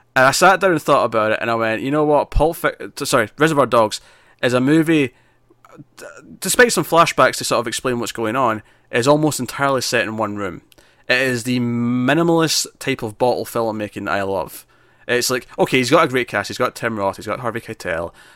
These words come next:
uh, Michael Madsen. He's got all these, you know, some of these guys who are his regulars. But the beauty of it is, is that it makes this entire situation and this tense sort of, like, thriller out of just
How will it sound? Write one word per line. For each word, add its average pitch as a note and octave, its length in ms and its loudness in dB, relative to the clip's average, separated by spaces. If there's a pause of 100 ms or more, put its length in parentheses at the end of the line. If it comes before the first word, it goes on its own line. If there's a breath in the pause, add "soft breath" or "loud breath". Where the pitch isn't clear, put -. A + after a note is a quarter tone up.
(160 soft breath)
uh, F#2 260 -8
Michael G2+ 220 -8
Madsen. G2 320 -4
He's G#2 100 -8
got G#2+ 120 -2
all A#2+ 80 2
these, A2 200 -6
you A2 80 -6
know, F#2+ 160 -6
some - 220 -6
of A2+ 60 -4
these A2 120 -4
guys G#2 180 -4
who G#2+ 100 -8
are G#2+ 80 -4
his F#2+ 140 -10
regulars. F#2+ 520 -8 (840 soft breath)
But C#3 180 0
the C3 100 0
beauty F#3 340 2
of D3+ 100 2
it C#3 140 -2
is, A2+ 380 0
is A#2 180 -2
that A#2 100 -2
it A2+ 120 -2
makes C3+ 320 -2
this - 180 -6
entire A#2+ 320 -2
situation A2 800 -6
and G#2+ 180 -2
this A2 180 -6
tense A2+ 460 -4
sort G#2+ 240 -2
of, G#2+ 120 -6
like, F#2+ 100 -10
thriller G#2 480 -2 (400 soft breath)
out A#2+ 120 2
of A2 200 -4
just B2 320 -2